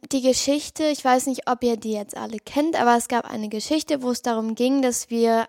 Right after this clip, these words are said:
uns eine Schnecke gekauft haben. Und ich konnte mich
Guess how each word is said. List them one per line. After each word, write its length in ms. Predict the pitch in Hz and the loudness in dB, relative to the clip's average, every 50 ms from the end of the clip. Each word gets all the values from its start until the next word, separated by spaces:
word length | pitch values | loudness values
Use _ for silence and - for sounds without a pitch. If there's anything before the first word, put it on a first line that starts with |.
| - - - | -6 -12 -8
uns 260 | - 240 233 226 - | -6 -6 -4 -6 -4
eine 280 | - 240 226 233 233 226 | -4 -2 0 0 0 0
Schnecke 480 | - - 233 214 220 220 - 233 226 | -2 0 0 2 2 0 0 -2 -2
gekauft 540 | 208 202 196 - - 220 - 233 - - - | -2 -4 -6 -8 -6 -6 -6 -6 -6 -10 -12
haben. 180 | 233 226 208 - - - - - - - - - _ | -12 -12 -12 -14 -16 -20 -20 -20 -20 -20 -20 -14 _
Und 100 | - 233 | -4 -4
ich 140 | 233 - - | -4 -4 -4
konnte 420 | - - 269 294 311 349 - 349 | -2 2 2 2 2 2 -2 -2
mich 280 | 330 339 349 349 - | -2 -2 -2 -2 -6